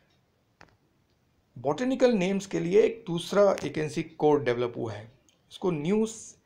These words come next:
सेंजन कोड कहते हैं, चाइना में ये डेवलप हुआ है। उसको कहते हैं आईसीएनएएफ़पी, इसका मतलब है International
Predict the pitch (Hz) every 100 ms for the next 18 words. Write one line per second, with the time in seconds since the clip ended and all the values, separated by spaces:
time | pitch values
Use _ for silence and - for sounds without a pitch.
0 | _ - - 143 143 208 185 139 135 123
1 | 117 165 220 - - 139 139 156 156 -
2 | 143 139 139 135 123 123 123 120 147 320
3 | - _ _ _ _ _ _ _ _ _
4 | - _ _ _ - 175 156 180 - 175
5 | 214 226 - 190 - 165 170 180 156 160
6 | 151 143 - 131 - - - - 220 170
7 | 143 143 151 180 196 208 254 233 220 196
8 | 208